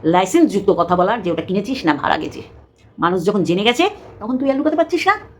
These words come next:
তখন তোর স্বীকার করতে হচ্ছে। হ্যাঁ, মালিক আর ভাড়াটিয়ার যে সম্পর্ক থাকে সেই সম্পর্ক, এটা বাইরে গিয়ে কোনো সম্পর্ক তোমরা গড়ে দিও না। কেন এটা বলছিস তুই? কেন তোর ক্ষেত্রে এটা প্রযোজ্য বল? কারণ তুই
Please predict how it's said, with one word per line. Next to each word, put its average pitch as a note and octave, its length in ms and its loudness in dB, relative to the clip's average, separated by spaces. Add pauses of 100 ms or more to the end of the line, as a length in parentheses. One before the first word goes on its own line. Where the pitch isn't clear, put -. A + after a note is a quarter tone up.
(200)
তখন F#3+ 180 0
তোর F#3 120 0
স্বীকার C4 260 2
করতে D#4+ 200 2
হচ্ছে। E4 240 0 (140)
হ্যাঁ, C#4+ 160 0 (380)
মালিক A#3 300 0
আর D4 100 2
ভাড়াটিয়ার B3 360 2
যে C#4 100 -4
সম্পর্ক B3+ 380 2
থাকে C#4 200 0
সেই B3 140 -4
সম্পর্ক, F#3+ 460 -4 (500)
এটা B3 320 2 (400)
বাইরে F#3 240 6
গিয়ে A3+ 140 -4
কোনো C#4+ 140 2
সম্পর্ক G#3 360 0
তোমরা A#3 220 0
গড়ে G3 200 4
দিও F3+ 160 0
না। E3 180 -4 (240)
কেন F4 120 2
এটা F4 160 0
বলছিস D#4+ 260 0
তুই? F4+ 120 0 (640)
কেন D#4+ 180 4
তোর F4 140 2
ক্ষেত্রে E4 260 0
এটা D#4+ 140 2
প্রযোজ্য C#4+ 360 2 (560)
বল? C#4 140 6 (280)
কারণ C4+ 140 4
তুই C#4+ 120 2